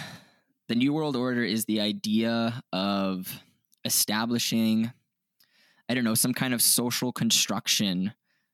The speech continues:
in which there is an elite ruling few that are, can rule over the,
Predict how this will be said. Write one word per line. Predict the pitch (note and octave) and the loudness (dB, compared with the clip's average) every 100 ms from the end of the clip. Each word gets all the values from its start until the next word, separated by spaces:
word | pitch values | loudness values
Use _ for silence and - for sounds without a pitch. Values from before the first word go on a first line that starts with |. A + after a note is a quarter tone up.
| _ _ | _ _
in | A2 G#2 | 0 2
which | G#2 G#2 - - - | 2 2 0 0 -2
there | - G#2+ | -2 0
is | G2+ G#2 - | 0 0 -2
an | A2 G#2 | -2 0
elite | G2 A2 A#2+ - | 0 0 0 0
ruling | G#2 A2+ A2 G#2+ G#2+ | 0 2 4 2 2
few | - A2 A#2 C#3 C#3+ D3+ - _ _ _ - | 0 2 2 2 0 -2 -8 _ _ _ -4
that | G#2+ G#2 | -2 -2
are, | |
can | - - G2+ G#2 | -4 -2 0 0
rule | A#2 A2+ A2 - | 0 0 -2 -2
over | A2 G#2+ G#2 G#2 | -4 -4 -4 -4
the, | F#2+ G2 F#2 F2+ E2+ E2+ | -4 -6 -6 -6 -8 -10